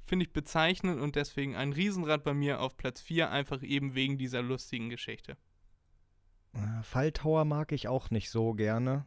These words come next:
Speaker 2: Hab ich ja einmal gemacht. Äh, mag ich nicht so gerne. Und das Blöde war auch noch, damals, da hatte ich, äh, Kontaktlinsen drin. Und ich hab gemerkt, wie von dem Fall,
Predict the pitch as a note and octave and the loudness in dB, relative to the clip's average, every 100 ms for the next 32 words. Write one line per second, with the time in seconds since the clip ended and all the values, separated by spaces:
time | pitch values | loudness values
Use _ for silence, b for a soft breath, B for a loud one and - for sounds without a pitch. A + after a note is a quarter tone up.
0 | - - B2 C3 C#3 C#3 D#3 D3 C#3+ D3+ | -10 -10 -4 2 2 2 0 2 2 2
1 | C#3+ C#3 E3 - - - - - - b | 2 2 0 -2 -12 -14 -18 -20 -20 b
2 | b b b b b b b - A#2+ B2+ | b b b b b b b -10 -6 -2
3 | B2+ A#2 - A#2 A#2+ D3 A2+ - _ - | -2 -4 -6 -6 -4 -2 -2 -4 _ -6
4 | B2+ B2+ - - A2+ A2+ A2 A#2 C3 B2+ | -4 -4 -6 -6 -4 -2 0 0 0 2
5 | A#2+ - D3+ D#3 C3+ C#3 C#3 C#3+ C#3+ - | 0 2 4 4 4 2 0 0 -2 -4
6 | B B A#2+ B2+ C#3 C#3+ - B2 A2+ C3 | B B -4 -2 0 -2 -4 -4 -2 -2
7 | B2+ - A#2+ B2 B2 - A#2 D#3+ - B2+ | -4 -4 -4 -2 -2 0 0 0 -4 0
8 | B2 A2 A#2 A2 B2+ E3+ - _ _ - | 2 2 0 2 2 0 -4 _ _ -20
9 | _ - A#2+ A#2 A#2+ A#2+ A#2+ - B2 C#3+ | _ -8 0 2 2 2 0 -2 -2 0
10 | - C#3 D3+ D#3 E3 B2+ A#2+ - C#3+ C#3 | 2 4 4 4 4 2 2 4 2 4
11 | C3 B2 - - F3+ C#3 | 4 2 -2 -2 0 2